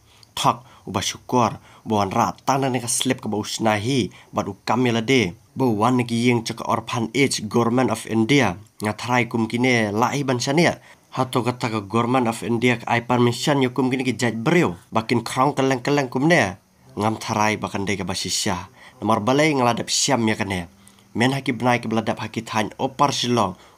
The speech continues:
Une udkhar uwan, uwan krong. Uwan ra artat kum kini ki jaj slip. Bat ha kata ka slip ladang ngam bakla. Kadan ka stam, bat ka sign cong ka K H A D C. Hato kata ka de ke jing siam mo. Hato kata ka K H A D C ke ai bor mo yune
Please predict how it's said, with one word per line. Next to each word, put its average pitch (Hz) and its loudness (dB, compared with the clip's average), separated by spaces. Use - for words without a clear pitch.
Une 104 -2
udkhar 120 -4
uwan, 107 0
uwan 101 -2
krong. 127 0
Uwan 107 0
ra 117 2
artat 135 -2
kum 131 0
kini 123 0
ki 120 -4
jaj 113 -2
slip. - 0
Bat 120 2
ha 123 0
kata 131 -4
ka 127 -6
slip - -2
ladang 110 2
ngam 143 2
bakla. 135 2
Kadan 110 -2
ka 92 -4
stam, 127 2
bat 95 -4
ka 117 -2
sign 110 2
cong 98 -6
ka 98 -10
K - -6
H - -10
A - -10
D 92 -8
C. 98 0
Hato 113 0
kata 107 -4
ka 104 -2
de 107 -4
ke 107 -4
jing 104 -4
siam 127 2
mo. 95 0
Hato 113 -4
kata 110 -4
ka 104 -6
K - -6
H - -4
A 113 -2
D 110 -2
C 123 0
ke 117 -4
ai 110 -2
bor 139 2
mo 131 2
yune 117 0